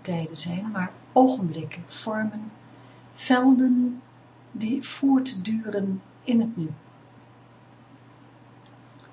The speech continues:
Maar goed, laat ik eens beginnen, zoals ik altijd begin. En met veel plezier trouwens,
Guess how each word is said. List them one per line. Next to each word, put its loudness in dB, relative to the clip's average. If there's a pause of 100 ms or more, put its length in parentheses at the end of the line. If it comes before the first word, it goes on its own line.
Maar -12
goed, -12 (180)
laat 2
ik -4
eens -6
beginnen, -8 (240)
zoals 2
ik 0
altijd 0
begin. -4 (1160)
En 0
met -2
veel -2
plezier 4
trouwens, -4